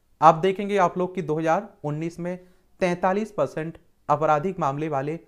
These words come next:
सांसद देखने को मिलेंगे। फरवरी दो हज़ार तेईस में दायर की गई एक याचिका द्वारा दावा किया गया था कि वर्ष दो हज़ार नौ से घो-, घोषित आपराधिक मामलों वाले सांसदों की संख्या में चवालीस परसेंट की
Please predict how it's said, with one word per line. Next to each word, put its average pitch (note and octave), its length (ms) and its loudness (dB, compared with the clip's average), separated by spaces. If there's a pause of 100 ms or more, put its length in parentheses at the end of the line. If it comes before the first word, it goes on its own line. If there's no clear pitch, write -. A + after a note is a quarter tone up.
(140)
सांसद C#3 420 -2
देखने B2+ 340 -8
को A#2 100 -12
मिलेंगे। A2+ 400 -12 (720)
फरवरी G3+ 320 10
दो B3+ 140 4
हज़ार C4 160 6
तेईस B3 320 0
में B3 160 0
दायर F3 240 6
की A3 180 -6
गई A#3 140 -2
एक F3+ 260 -2
याचिका G3+ 600 2 (260)
द्वारा E3 280 10
दावा C#3+ 280 6
किया F#3+ 220 0
गया F#3+ 180 0
था G#3 360 -4 (140)
कि F3+ 60 4
वर्ष G#3+ 240 8
दो A#3 140 2
हज़ार B3 180 6
नौ G#3+ 200 0
से A#3+ 180 -6
घो-, D3 300 -4
घोषित E3 500 -2 (140)
आपराधिक F#3+ 580 4
मामलों F#3 300 0
वाले F#3+ 200 2
सांसदों D3+ 420 -2
की F3 120 -8
संख्या F3+ 440 -2 (340)
में E3 160 -2
चवालीस F3+ 500 4
परसेंट E3 360 -2
की - 440 -8